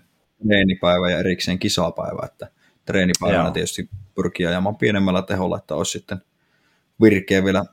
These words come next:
Speaker 1: kisapäivänä, niin ehkä se semmoisessa voisi vaikuttaa, että, niin kuin, tavallaan sitä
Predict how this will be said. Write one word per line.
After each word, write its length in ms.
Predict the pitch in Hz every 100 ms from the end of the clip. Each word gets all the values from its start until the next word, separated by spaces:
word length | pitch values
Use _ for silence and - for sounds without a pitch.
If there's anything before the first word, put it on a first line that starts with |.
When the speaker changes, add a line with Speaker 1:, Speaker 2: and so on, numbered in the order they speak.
| _ -
Speaker 1:
kisapäivänä, 720 | 123 101 - - - - 85
niin 80 | 82
ehkä 160 | -
se 100 | 123
semmoisessa 460 | 147 151 92 - 98
voisi 180 | 92 -
vaikuttaa, 480 | 95 87 - - -
että, 180 | -
niin 120 | 110 117
kuin, 60 |
tavallaan 340 | 107 104 101 101
sitä 160 | 107